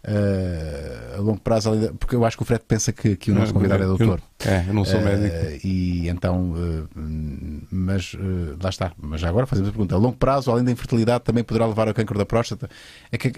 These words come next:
Speaker 1: é que a questão aqui, pelo, pelo, pelo que sabemos, é que, eh, não, não, não há dados concretos sobre o,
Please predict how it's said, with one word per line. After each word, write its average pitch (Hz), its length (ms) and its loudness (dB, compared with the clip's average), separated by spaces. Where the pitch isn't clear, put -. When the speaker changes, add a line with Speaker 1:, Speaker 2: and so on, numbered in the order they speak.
Speaker 1:
é 123 60 2
que 135 100 0
a 120 40 -2
questão - 260 0
aqui, 135 200 0
pelo, 127 200 0
pelo, - 240 -2
pelo - 360 -4
que - 80 -4
sabemos, 120 380 2
é 123 160 4
que, 127 420 0
eh, 123 200 2
não, 113 760 2
não, 113 260 4
não 104 1000 0
há 117 100 4
dados 120 300 0
concretos 117 680 0
sobre 120 480 0
o, 123 120 -6